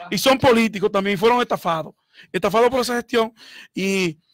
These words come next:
ese amigo se acercó a nosotros mediante una comunicación y nos solicitó que le hiciéramos una investigación de cuántos fondos se habían erogado por esa cantidad de,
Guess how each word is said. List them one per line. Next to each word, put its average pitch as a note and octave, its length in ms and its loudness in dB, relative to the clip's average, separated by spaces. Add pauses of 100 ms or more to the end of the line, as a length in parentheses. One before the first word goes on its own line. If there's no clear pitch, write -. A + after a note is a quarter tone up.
(200)
ese G3 240 0
amigo A3+ 320 2
se - 120 -4
acercó G3+ 280 -4
a A3 40 0
nosotros G#3+ 480 -2 (400)
mediante F#3+ 280 -2
una G#3+ 100 -2
comunicación G#3+ 480 -4
y - 40 -6
nos G3+ 80 -6
solicitó G3+ 580 -2 (500)
que F3+ 680 -2 (420)
le F#3 80 -6
hiciéramos A3 240 0
una A#3 80 -2
investigación A3 760 -4 (320)
de F#3 140 -6
cuántos A3 320 -2
fondos A3+ 240 -4
se - 60 -6
habían G#3 160 -2
erogado G#3+ 500 2 (480)
por F#3+ 240 -2
esa G#3 220 0
cantidad G#3 340 0
de, G#3+ 100 -8